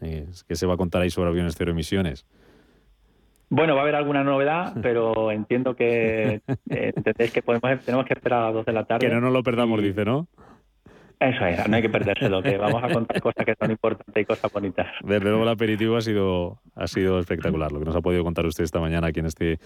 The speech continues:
Speaker 1: en este espacio, hablando de esa apuesta de un gigante como es Airbus, eh, por la sostenibilidad, por los aviones impulsados por hidrógeno, con esa fecha en el horizonte dos mil treinta y cinco. Yo espero que hablemos mucho antes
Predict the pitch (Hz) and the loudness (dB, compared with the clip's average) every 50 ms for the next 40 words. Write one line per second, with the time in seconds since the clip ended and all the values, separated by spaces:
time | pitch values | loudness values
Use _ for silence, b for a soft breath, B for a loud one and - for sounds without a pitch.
0 | B B B B B B B _ 87 87 92 92 - - 90 - - 92 90 104 | B B B B B B B _ 0 2 2 2 0 0 -2 0 0 0 2 2
1 | 98 101 98 104 104 95 104 92 101 101 90 - 110 101 95 98 98 98 92 92 | 2 2 2 2 2 2 0 0 0 -2 0 0 0 0 2 2 2 2 2 0
2 | 104 107 110 110 107 - 117 101 95 95 92 87 - 76 73 - 78 78 80 80 | 0 0 0 -2 0 0 0 2 2 2 2 0 -4 -6 -8 -6 -6 -4 -2 -2
3 | 80 78 - - - - 98 95 90 82 85 92 95 90 - - 85 82 82 80 | -2 -2 -4 -8 -6 -2 0 0 2 2 2 2 0 0 -2 -2 -2 -2 -2 -2
4 | - 90 78 85 82 87 85 - - 85 85 85 87 95 98 104 107 - 98 85 | -2 -2 -2 0 0 0 0 -2 0 0 0 2 2 2 2 0 0 -2 -4 -2
5 | 85 82 - - 87 82 90 90 95 92 - 92 85 82 76 78 87 85 87 82 | -2 -4 -4 -4 -2 -2 0 0 0 0 -2 -4 -4 -4 -2 -2 0 0 0 -2
6 | - 87 85 82 85 90 90 - 107 101 104 101 B B B B B B - 90 | -2 -2 0 0 2 0 0 0 0 0 0 -2 B B B B B B -2 0
7 | 92 104 101 113 98 113 107 - 110 101 95 92 92 87 - 107 101 98 113 107 | 0 2 2 2 0 0 0 0 0 0 2 2 0 0 0 0 0 0 0 0
8 | 98 87 90 101 101 98 95 101 98 90 - 92 87 - 110 104 104 95 110 110 | 0 0 0 -2 -2 0 0 0 0 2 0 -2 0 0 -2 -2 0 0 0 -2
9 | - 110 101 95 - 110 110 107 107 98 95 87 90 85 82 78 - 78 76 71 | 0 -2 -4 -2 0 0 0 0 0 -2 -2 -2 -2 -4 -4 -6 -6 -6 -8 -6
10 | - 71 - | -8 -10 -12